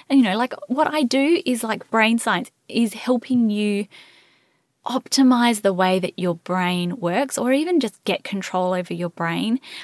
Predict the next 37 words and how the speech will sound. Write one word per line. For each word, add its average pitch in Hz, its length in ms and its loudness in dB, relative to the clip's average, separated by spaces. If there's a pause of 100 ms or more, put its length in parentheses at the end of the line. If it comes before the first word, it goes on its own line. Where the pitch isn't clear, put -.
(140)
understand 233 600 2
how 202 300 -2
your 196 160 2
brain 180 420 0
and 175 160 -4
your 175 80 -2
fertility, 180 580 -4
and 190 160 -4
that's - 260 -4
all 185 400 -2
linked, 180 340 -4 (320)
understanding 220 600 2
why 190 240 2
your 190 200 2
brain 180 520 -4 (260)
is 196 120 -4
always 185 240 0
overthinking, 185 600 -6
understanding 233 520 0
why 190 160 0
you 180 160 -2
get - 200 -6
stuck - 280 -8
in 185 100 -4
the 185 60 -4
past 175 340 -6
and 185 100 -6
stuck 190 240 -8
in 180 100 -8
the 185 60 -8
future, 208 560 -2 (760)
all 277 240 6
of 247 100 6
those 202 240 0
things, 277 640 -2 (480)
right? 247 320 -2 (540)
And 214 460 0